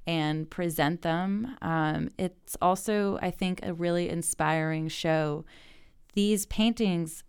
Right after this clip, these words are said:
f-, feel very urgent, um, right now, and they feel, um, they, they don't feel like they were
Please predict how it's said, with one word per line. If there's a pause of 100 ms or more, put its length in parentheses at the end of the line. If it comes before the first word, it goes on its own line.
(120)
f-, (420)
feel
very
urgent, (320)
um,
right
now,
and
they
feel,
um, (960)
they, (100)
they
don't
feel
like
they
were